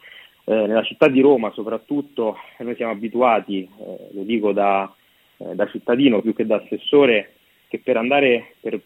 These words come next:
poter goi-, per poter gioire di un, e godere di un evento culturale di livello occorre spostarsi al centro di Roma, occorre dalla periferia andare al centro. Ecco, questa è una cosa che non è giusta, non è neanche sostenibile per la città.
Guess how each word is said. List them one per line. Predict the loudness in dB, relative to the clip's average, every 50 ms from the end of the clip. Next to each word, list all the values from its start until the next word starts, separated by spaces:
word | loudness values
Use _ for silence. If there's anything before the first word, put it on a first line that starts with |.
| _ -8
poter | -6 -2 0 0 0
goi-, | 0 0 0 0 2 0 0 -2
per | -4 -6 -8 -8
poter | -6 -6 -4 -4 -4 -4
gioire | -2 -2 0 0 0 -2 -2
di | -4
un, | -4 -6 -6 -6 -6
e | -6 -8 -8 -8 -8
godere | -6 -4 -2 0 2 2 2
di | 0
un | -4 -4
evento | -2 0 2 2 0 0 -4 -8 -10 -8
culturale | -6 -6 -8 -6 -2 0 0 0 0
di | 0 -4
livello | -4 -2 0 0 0 -2 -2 -4 -4 -4 -4 _ _ _ _ _ _ -8
occorre | -8 -2 4 4 4 4 2 -2
spostarsi | -4 -10 -8 -4 -4 -4 -4 -4 -4 -6
al | -6 -6
centro | -6 -8 -8 -8 -6 -8 -6
di | -6 -4
Roma, | -4 -6 -6 -6 -8 -10
occorre | -10 -8 -4 -4 -2 0 0 0 0 -2 -6 _ _ _ _ _ _ -6
dalla | -4 -2 -2 0
periferia | -2 0 -2 -2 0 0 0 2 4 4 4 2 2 0 -4
andare | -10 -8 -4 -4 -2 -2
al | -2 -4
centro. | -6 -8 -10 -10 -10 -8 -6 -8 -6
Ecco, | -4 -2 0
questa | 0 -2 -2 -2 -6
è |
una | -4 -2
cosa | -2 -2 0 0
che | -2 -2
non | -4 -4 -4 -4
è | -4 -4 -4 -6 _ _ _ _
giusta, | -4 0 0 0 0 0 -4 -8
non | -6 -4 -4
è | -4
neanche | -2 -2 -2 -2 -2 -4 -6 -6
sostenibile | -8 -10 -8 -2 -2 0 0 0 0 -2 -2 -4 -2
per | -4 -4
la | -4 -6
città. | -8 -8 -12 -8 -6 -6 -6 -6